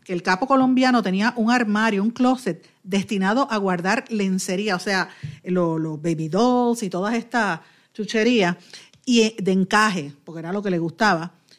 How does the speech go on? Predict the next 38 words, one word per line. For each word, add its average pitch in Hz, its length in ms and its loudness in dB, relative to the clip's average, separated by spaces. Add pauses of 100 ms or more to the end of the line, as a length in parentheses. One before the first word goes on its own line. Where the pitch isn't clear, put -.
(200)
y 254 180 2
los 247 100 6
juguetes 208 380 2
sexuales, 262 460 2
incluso 196 440 -2
vibradores 180 500 2
de 214 120 0
mujeres, 185 500 0
para, 170 460 0
para 175 160 0
utilizarlo 240 580 0
en 180 140 -4
las 180 100 -2
mujeres 180 360 -4
que, 214 220 -6
con 185 140 -4
quien 175 220 -4
él 190 140 -4
sostenía 214 460 -6
relaciones 170 460 -8
sexuales. 220 460 0 (420)
Estos 208 260 2
exfuncionarios 254 760 2
han 220 80 2
revelado 220 440 2
todos 226 260 2
estos 269 200 -2
secretos 202 540 -6 (380)
en 214 120 2
un 277 140 4
nuevo 294 260 4
libro 220 340 2
titulado 202 540 0
Manhunters, 233 920 2 (320)
How 240 120 4
We 240 140 6
Took 233 180 0
Down 208 400 0